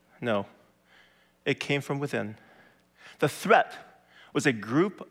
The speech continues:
of Christian church leaders. And, uh,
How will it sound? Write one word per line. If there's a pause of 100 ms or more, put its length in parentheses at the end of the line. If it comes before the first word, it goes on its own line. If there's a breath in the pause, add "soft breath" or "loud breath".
of
Christian
church
leaders. (1000 soft breath)
And,
uh,